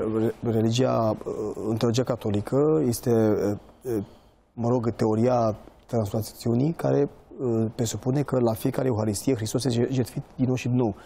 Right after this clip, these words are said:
Cu toate că, <clears throat> în evrei învățăm că a fost, a murit o singură dată pentru păcate. E și o mare problemă. <clears throat> Martin Luther a cumva îndulcit această teorie, med-,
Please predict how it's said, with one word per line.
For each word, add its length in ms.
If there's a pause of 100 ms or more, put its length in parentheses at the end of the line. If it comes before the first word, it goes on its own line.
(320)
Cu 120
toate 240
că, 220 (680)
<clears throat> 800
în 80
evrei 480
învățăm 440
că 100
a 60
fost, 260 (100)
a 80
murit 260
o 40
singură 260
dată 260
pentru 200
păcate. 320 (1080)
E 80
și 100
o 40
mare 180
problemă. 460 (400)
<clears throat> 500
Martin 260
Luther 240
a 220 (680)
cumva 320
îndulcit 480
această 280
teorie, 580
med-, 280